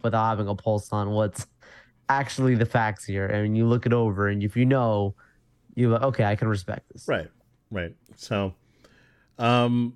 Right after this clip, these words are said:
Speaker 2: yeah, uh, Game Awards, uh, alive and well, unlike E three,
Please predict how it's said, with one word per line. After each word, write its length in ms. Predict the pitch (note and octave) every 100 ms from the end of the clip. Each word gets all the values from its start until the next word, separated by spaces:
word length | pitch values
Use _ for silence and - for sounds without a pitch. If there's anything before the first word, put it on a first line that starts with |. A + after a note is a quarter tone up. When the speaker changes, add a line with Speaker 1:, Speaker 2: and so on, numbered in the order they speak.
| -
Speaker 2:
yeah, 340 | C#3 B3+ C#3+ F2 _ -
uh, 240 | A#2 A#2+ A#2
Game 280 | G#2+ B2+
Awards, 640 | D#3+ D#3+ D#3+ E3 D#3 C#3+ -
uh, 420 | D3 B2 B2+ A#2+ A2+ _ _ C#3+ -
alive 420 | G2+ A2+ C#3+ E3
and 200 | D3 B2
well, 460 | C#3+ D#3+ A#2 G2+ - _ _ _ _
unlike 800 | B2 B2+ A2+ C3 D#3 G#2 - - _ _ _ _ _ _ _ _ _ _ -
E 160 | C3 C3
three, 560 | - C3 D3 A2+ G2